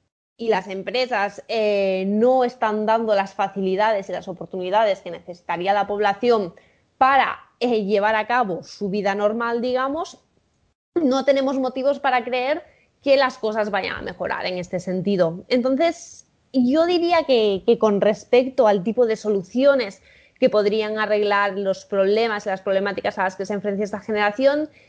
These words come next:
yo diría que tenemos motivos para ser tanto optimistas como pesimistas y que iremos viendo a lo largo de los próximos meses cómo evoluciona la situación.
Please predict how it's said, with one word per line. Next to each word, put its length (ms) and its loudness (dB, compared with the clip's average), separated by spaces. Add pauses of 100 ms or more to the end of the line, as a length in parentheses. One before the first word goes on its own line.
(320)
yo 600 2
diría 320 2
que 100 0
tenemos 480 2
motivos 440 2
para 120 2
ser 160 -2
tanto 240 4
optimistas 880 0
como 280 4
pesimistas 1000 0
y 120 0
que 100 4
iremos 420 2
viendo 440 4
a 80 4
lo 100 6
largo 260 4
de 60 6
los 160 0
próximos 540 -2
meses 500 2 (520)
cómo 340 6
evoluciona 640 -2
la 100 -6
situación. 640 -10